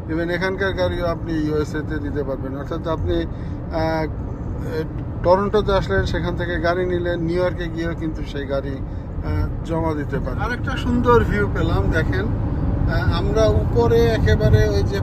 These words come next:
পাহাড় থেকে, আহ, নামছি, আহ, নেমে হয়তো আবার উঠবো। আহ, এই ধরনের, অর্থাৎ এই লেকটাকে কেন্দ্র করেই এই রাইডটা, আমরা যে রাইডটা করছি সেটা কিন্তু সম্পূর্ণ এই,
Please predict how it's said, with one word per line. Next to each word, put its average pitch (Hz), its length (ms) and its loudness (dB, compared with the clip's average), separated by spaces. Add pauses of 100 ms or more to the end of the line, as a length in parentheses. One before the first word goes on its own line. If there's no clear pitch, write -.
পাহাড় 147 300 2 (680)
থেকে, 190 320 2
আহ, - 880 2
নামছি, 202 560 2 (840)
আহ, 170 300 2
নেমে 202 200 2
হয়তো 214 320 4
আবার 190 320 6
উঠবো। 156 380 2
আহ, - 1000 0
এই 202 200 0
ধরনের, 220 540 2
অর্থাৎ 220 300 4
এই 233 80 6
লেকটাকে 254 520 2
কেন্দ্র 226 400 2
করেই 220 260 4
এই 180 220 2
রাইডটা, 156 520 2 (500)
আমরা - 220 2
যে 190 140 2
রাইডটা - 400 4
করছি - 420 0
সেটা 196 260 0
কিন্তু - 360 0
সম্পূর্ণ - 460 0
এই, - 200 0